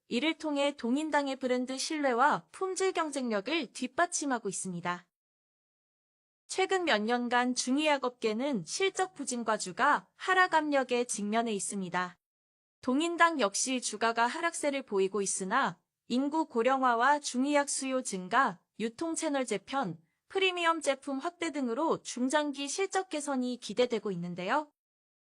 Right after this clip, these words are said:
특히 네 번째 자회사 상장과 신약 개발, 의료 서비스 강화 등은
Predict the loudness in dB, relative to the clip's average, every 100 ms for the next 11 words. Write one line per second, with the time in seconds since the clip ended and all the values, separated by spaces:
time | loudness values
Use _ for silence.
0 | _ -2 -2 0 0 0 -4 0 2 4
1 | 4 2 -4 -2 -2 0 -2 0 0 -2
2 | -6 -6 -4 0 0 4 4 4 2 -2
3 | -2 0 -4 0 0 0 _ -2 0 2
4 | 2 0 0 -2 -6 -6 -4 -4 -4 -4
5 | -2 -4